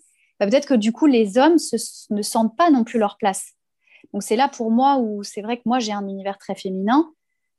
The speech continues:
mais en même temps, euh, bah, en même temps, j'ai envie de dire, euh, voilà, si je peux appeler deux, trois, si mon univers peut appeler deux, trois hommes, bah, j'en serais ravie,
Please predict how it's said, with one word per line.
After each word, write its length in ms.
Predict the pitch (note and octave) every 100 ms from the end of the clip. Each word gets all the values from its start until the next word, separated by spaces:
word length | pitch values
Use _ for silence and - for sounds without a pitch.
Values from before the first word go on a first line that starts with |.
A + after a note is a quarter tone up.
| -
mais 180 | A3 A3+
en 80 | A3
même 220 | G#3 G#3
temps, 280 | C#4+ D#4 C#4
euh, 440 | G3+ F#3+ F#3 F#3
bah, 180 | F3+ G3
en 100 | G3
même 180 | F#3+ G3
temps, 220 | D4+ D#4
j'ai 120 | A3
envie 180 | G3+ F#3+
de 60 |
dire, 220 | G3 C#4+ B3+
euh, 140 | G3+
voilà, 260 | F#3+ A#3+ C#4
si 220 | - A3+
je 100 | -
peux 120 | - G#3+
appeler 380 | G#3 G#3 - C4
deux, 280 | G#3 F#3+ A3+
trois, 440 | - - B3+ B3+ _ _
si 200 | - D#4+
mon 200 | D#4+ C#4+
univers 480 | C4+ C4 C4+ C#4 C#4 _
peut 140 | A#3 -
appeler 320 | G#3+ - B3
deux, 160 | G#3+
trois 360 | A3 - A3 G#3
hommes, 200 | C4+ C#4+
bah, 140 | G3
j'en 140 | G3+ F#3+
serais 240 | - F#3
ravie, 380 | F3+ F3 A#3 -